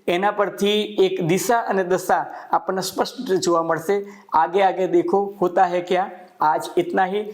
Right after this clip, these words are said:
ધન્યવાદ, ખૂબ ખૂબ આભાર મિત્રો. જો તમને Focal Point by અજય ઉમટનો આ એપિસોડ નવગુજરાત સમય અને અમદાવાદ મિરરના સથવારે ગમ્યો હોય તો મહેરબાની કરીને એને લાઈક કરજો, શેર કરજો, સબસ્ક્રાઇબ કરજો અને હા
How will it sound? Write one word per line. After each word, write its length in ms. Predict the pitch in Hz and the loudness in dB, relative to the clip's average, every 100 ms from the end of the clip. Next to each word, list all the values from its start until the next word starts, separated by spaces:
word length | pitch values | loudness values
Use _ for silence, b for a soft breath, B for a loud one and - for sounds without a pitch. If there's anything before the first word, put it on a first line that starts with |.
| - - | -10 -4
ધન્યવાદ, 460 | 160 190 196 208 202 - | 0 2 2 2 -2 -4
ખૂબ 140 | - 160 | -2 2
ખૂબ 140 | 214 | 4
આભાર 280 | 202 180 202 190 | 4 6 4 2
મિત્રો. 260 | 196 233 247 - B B B B - | 0 2 2 -2 B B B B 0
જો 160 | 190 | 4
તમને 240 | 285 254 247 | 4 4 2
Focal 360 | 247 226 240 240 | 2 2 4 2
Point 200 | 233 233 208 | 2 2 2
by 100 | 214 214 | 4 4
અજય 240 | 175 214 | 4 4
ઉમટનો 420 | 208 202 196 196 | 4 4 0 0
આ 240 | 190 180 180 | 2 2 2
એપિસોડ 500 | 175 185 170 147 123 - - | 2 0 0 -2 -2 -10 -2
નવગુજરાત 500 | 156 175 185 185 196 | 0 2 2 2 2
સમય 300 | 196 196 208 | 0 0 0
અને 200 | 208 190 | 2 0
અમદાવાદ 420 | - 180 190 190 | 2 2 2 2
મિરરના 380 | 180 180 180 180 | 0 0 0 -2
સથવારે 400 | 156 165 170 165 | -2 0 0 0
ગમ્યો 280 | 151 151 175 | 2 2 2
હોય 240 | 175 190 196 B B - | 2 0 -2 B B -4
તો 60 | |
મહેરબાની 520 | 170 156 165 175 185 180 | 0 0 2 0 0 2
કરીને 280 | 185 175 | 2 2
એને 160 | 175 170 | 2 2
લાઈક 340 | 156 156 175 | 2 2 0
કરજો, 300 | - 185 202 | 0 2 2
શેર 320 | 190 - 160 175 | 0 2 0 2
કરજો, 280 | 190 175 180 | 0 0 0
સબસ્ક્રાઇબ 460 | - 170 214 208 208 | 0 -2 0 -2 -2
કરજો 240 | 190 190 | -2 0
અને 160 | 190 180 | 0 0
હા 240 | 151 135 | 0 -2